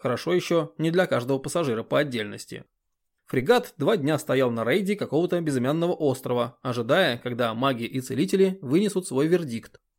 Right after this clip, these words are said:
а потом оформят его в трёх экземплярах, с подписью лиц, находящихся в пределах суточной досягаемости. Естественно, что за это время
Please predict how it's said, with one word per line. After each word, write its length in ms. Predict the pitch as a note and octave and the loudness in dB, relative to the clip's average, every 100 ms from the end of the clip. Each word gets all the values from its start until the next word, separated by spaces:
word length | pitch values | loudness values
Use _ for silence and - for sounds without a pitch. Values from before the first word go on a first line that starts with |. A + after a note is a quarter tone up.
| _ | _
а 120 | - B2 | -6 -2
потом 360 | A2 A3 C4 | 2 2 2
оформят 420 | A#2+ F#3 A3 D3+ | 0 0 0 0
его 280 | A#2 C3+ G3 | 0 2 2
в 60 | - | 2
трёх 200 | D3+ D#3 | -2 0
экземплярах, 680 | C3 D#3+ D3 G#2+ F#2+ - _ _ | 0 0 0 -2 -2 -8 _ _
с 100 | - | -4
подписью 440 | D#3 - A#2 B2 | -2 -2 -4 0
лиц, 260 | F#3 A#3+ - | 0 -2 -6
находящихся 680 | B2 A#2 D#3 F#3+ B2 - A#2 | -6 -2 0 0 -2 -2 -2
в 60 | |
пределах 360 | C#3 D3 C3+ B2+ | 0 2 2 2
суточной 440 | - C3+ A#2 B2 | -2 -4 -4 -4
досягаемости. 760 | B2+ C#3+ G#3 A2 G2 G2 - - _ _ _ _ - | -4 -4 -2 -2 -4 -12 -16 -20 _ _ _ _ -6
Естественно, 680 | C#3 - G3 A3+ - G3+ F#3+ | -4 0 -2 0 0 0 0
что 360 | - E3 C3+ | 0 2 2
за 180 | A#2+ D3 | 4 2
это 300 | - B2+ A#2 | 2 -2 -2
время 440 | B2+ A#3 A3 F#3+ | 2 2 2 -2